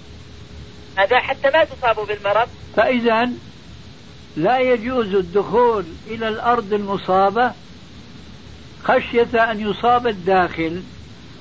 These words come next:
Speaker 2: ولا يجوز لمن كان في الأرض المصابة أن يخرج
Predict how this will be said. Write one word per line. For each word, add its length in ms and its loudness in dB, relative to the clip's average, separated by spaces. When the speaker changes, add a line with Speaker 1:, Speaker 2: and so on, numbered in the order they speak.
Speaker 2:
ولا 440 4
يجوز 380 -4
لمن 520 -2
كان 320 2
في 120 -2
الأرض 400 0
المصابة 640 0
أن 220 0
يخرج 800 2